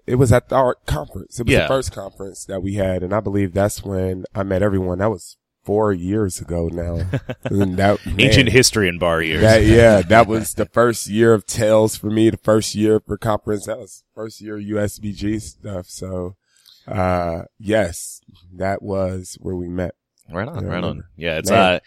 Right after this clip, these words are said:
Speaker 2: it's pretty crazy to think, like, what has evolved in four years. Like, uh,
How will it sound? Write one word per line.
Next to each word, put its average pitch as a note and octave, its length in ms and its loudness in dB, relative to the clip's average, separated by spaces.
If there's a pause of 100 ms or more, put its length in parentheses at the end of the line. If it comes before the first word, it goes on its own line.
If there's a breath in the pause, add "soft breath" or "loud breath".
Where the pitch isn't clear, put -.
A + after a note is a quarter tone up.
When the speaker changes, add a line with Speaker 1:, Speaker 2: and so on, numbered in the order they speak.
(100 soft breath)
Speaker 2:
it's G2 160 -6
pretty D#3 180 0
crazy A#2+ 340 0
to F2+ 100 -6
think, G#2 280 -6
like, F2 180 -6
what F2 300 0
has E2+ 300 0
evolved D#2 540 -4
in D2+ 160 -10
four D2+ 260 -12
years. C#2+ 440 -14
Like, C#2+ 200 -8
uh, D2 240 -6